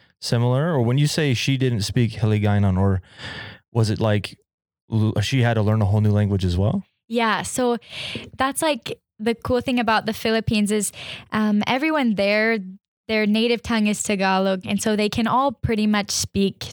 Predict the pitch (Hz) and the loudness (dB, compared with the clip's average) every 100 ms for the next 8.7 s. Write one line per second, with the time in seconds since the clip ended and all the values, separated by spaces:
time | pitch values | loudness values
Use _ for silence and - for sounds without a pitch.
0 | - 107 95 92 190 185 190 190 196 202 | -8 -4 0 0 0 0 0 0 0 0
1 | 196 190 190 190 - 214 202 - 214 214 | 0 0 0 -2 -2 -2 -2 -4 -2 0
2 | 208 - - _ - 226 233 240 214 220 | 0 -4 -6 _ -2 0 0 0 -2 0
3 | 214 208 190 190 180 190 202 226 - - | 0 0 0 0 0 2 0 0 -4 -2
4 | 196 190 202 196 190 185 196 196 196 196 | 0 0 0 2 0 0 0 0 0 -2
5 | 196 - - - - - - - 226 262 | -4 -4 -4 -8 -12 -12 -10 -4 0 0
6 | 330 262 269 254 226 - 226 226 - 220 | 0 0 0 0 -2 -2 0 0 0 0
7 | 214 214 214 208 208 208 - - - 226 | 2 2 2 2 0 -2 -6 -16 -4 -2
8 | 208 208 214 214 202 196 | 0 2 2 2 0 -2